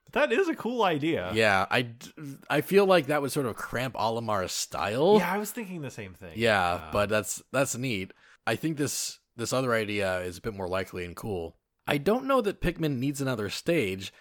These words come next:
Speaker 2: but I suppose they could always do a night stage that has Wollywogs and Bulborbs and shit as stage hazards.
Speaker 1: Hmm.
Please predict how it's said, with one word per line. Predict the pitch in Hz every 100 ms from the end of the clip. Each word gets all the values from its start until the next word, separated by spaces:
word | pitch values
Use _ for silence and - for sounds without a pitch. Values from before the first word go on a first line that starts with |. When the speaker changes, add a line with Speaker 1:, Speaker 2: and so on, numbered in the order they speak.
| - _ _
Speaker 2:
but | 123
I | 131
suppose | 143 156 190
they | 202
could | 196 -
always | 123 123 107
do | 110 110 -
a |
night | 104 107 123 185
stage | - - 90 80 98 - -
that | 101
has | - 117 107
Wollywogs | 104 123 123 113 110 107
and | 113 98
Bulborbs | 117 123 104 101 101
and | 92
shit | 101 92
as | 87
stage | - 120 98
hazards. | 98 80 73 - - -
Speaker 1:
Hmm. | 160